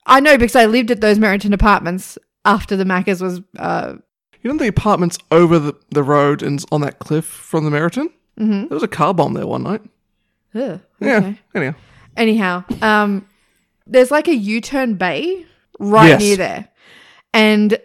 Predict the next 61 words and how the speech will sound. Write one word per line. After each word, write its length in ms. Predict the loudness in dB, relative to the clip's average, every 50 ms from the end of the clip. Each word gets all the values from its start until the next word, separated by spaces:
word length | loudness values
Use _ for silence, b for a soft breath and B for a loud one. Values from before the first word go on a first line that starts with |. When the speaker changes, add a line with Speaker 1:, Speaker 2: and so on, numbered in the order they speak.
| _ _ _ _ -8
Speaker 1:
the 100 | -4 -2
police 260 | 0 0 0 0 0
had 180 | 0 -2 0
blocked 240 | 0 2 2 2 2
it 80 | 0 2
off 240 | 2 2 2 0 -2
and 220 | -2 -2 0 0
used 160 | 0 0 -2
it 80 | -4 -4
as 140 | -4 -2 -2
an 60 | -2 -2
R 180 | 0 0 0
B 160 | 0 0 -2
T. 420 | -2 -4 -4 -6 -4 -6 -10 -12 -14 _ _ _
Speaker 2:
They 180 | -4 -4 -2 -2
always 240 | -2 -2 -2 -2 -2
did. 240 | -2 -2 -2 -2 -4 _ _ _ _ _ 0
Speaker 1:
There 100 | 2 4
was 80 | 4 4
the 60 | 4
first 220 | 4 4 2 4 2
time 180 | 2 0 2
that 80 | 0 0
I'd 160 | -2 -2 -2
seen 200 | -4 -6 -4 -4
that. 240 | -6 -6 -6 -6 -8 -12 _ _
And 100 | 2 2
I've 100 | 4 4
gotten 180 | 4 2 0 0
to 60 | -2 -6
the 80 | -4
U-turn 420 | 0 0 0 0 2 2 2 2 0
bay 200 | -2 -4 -2 0
and 80 | 0 0
I'm 60 | 0
like, 220 | -2 -2 -6 -10 -18 _ _
"Fuck, 200 | -20 -20 -12 -8
what 60 | -6 -4
am 60 | -2
I 60 | -2
gonna 140 | -2 -2 -2
do? 300 | -4 -6 -8 -8 -10 -14 -16 _ _ _ _ _ _ _ -8
It's 160 | -8 -8 -8
full. 320 | -4 0 4 4 4 4 4
They've 100 | 2 2
already 140 | 2 2 2
got 120 | 2 2 2
all 80 | 2
these 180 | 2 0 0 -2
cars 320 | -2 0 0 0 0 0
in 80 | -2 -4
there." 300 | -6 -6 -8 -8 -8 -10 _ _ _ _ _
So 200 | -4 -2 0 0
I'm 80 | 2
like, 220 | 0 0 -2 -4 -8 -16 _ _ _ _
"Well, 100 | -2 0
I'm 80 | 2 2
already 260 | 0 0 -2 -2 0
in 140 | 0 2 2
the 80 | 2
lane 520 | 0 0 -2 -2 -4 -6 -8 -10 -10 -10